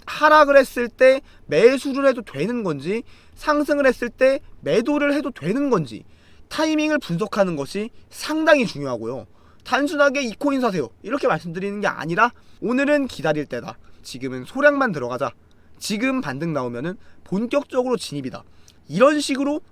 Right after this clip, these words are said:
그날그날 시장 분위기에 맞는 전략을 쉽게 알려드리고 있습니다. 시장은 항상 같은 방향으로만 움직이지는 않기 때문에 단순하게 감에 의존한 투자보다는요, 데이터를 바탕으로 한 전략들이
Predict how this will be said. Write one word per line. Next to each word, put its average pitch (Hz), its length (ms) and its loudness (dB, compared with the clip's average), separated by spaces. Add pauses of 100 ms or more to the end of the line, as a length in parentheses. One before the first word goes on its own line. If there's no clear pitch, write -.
그날그날 196 640 0
시장 233 320 -4
분위기에 139 500 -8 (260)
맞는 208 380 -4
전략을 127 460 -6 (220)
쉽게 - 420 -4
알려드리고 120 460 -2
있습니다. 101 460 -14 (280)
시장은 226 880 2 (140)
항상 262 640 -2
같은 190 380 -4
방향으로만 175 600 -2
움직이지는 131 560 -8
않기 - 360 -14
때문에 156 540 -8 (320)
단순하게 185 840 -2 (220)
감에 156 420 -4
의존한 143 440 -2
투자보다는요, 139 720 -6 (480)
데이터를 220 600 -2
바탕으로 127 500 -4
한 160 220 0 (280)
전략들이 135 840 -2